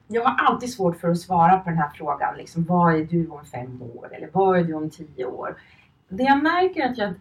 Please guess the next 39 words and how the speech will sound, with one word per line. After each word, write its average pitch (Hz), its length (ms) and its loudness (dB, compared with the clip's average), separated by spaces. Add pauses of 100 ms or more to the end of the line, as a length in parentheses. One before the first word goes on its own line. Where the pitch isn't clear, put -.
drömmer 208 720 2
om, 143 360 -2 (140)
det 196 380 2
är - 160 0
att, 175 320 -2 (220)
alltså, 196 200 -6
jag 240 280 4
vill 214 180 0
vara 175 300 4
nöjd 185 840 4
med 151 420 -2 (680)
mitt 175 600 2
liv 151 580 -4 (760)
varje - 500 0
dag. 175 500 -4 (260)
Alltså, 233 320 2
det, 185 220 -8
jag 233 300 0
tycker 190 240 -6
att 180 160 -6
det, 170 360 -2
det 202 200 -4
är - 40 -18
kanske - 240 -4
ett 185 100 -6
ambitiöst 180 600 -2
mål, 202 280 -4
men 185 120 -2
jag 349 180 -2
vill 294 120 -6
vara 180 200 2
nöjd 156 460 0
varje 160 440 -8
dag. 180 320 -2
Och 208 100 -4
det 220 80 -8
behöver 277 600 -4
inte 208 140 -16
betyda 185 580 0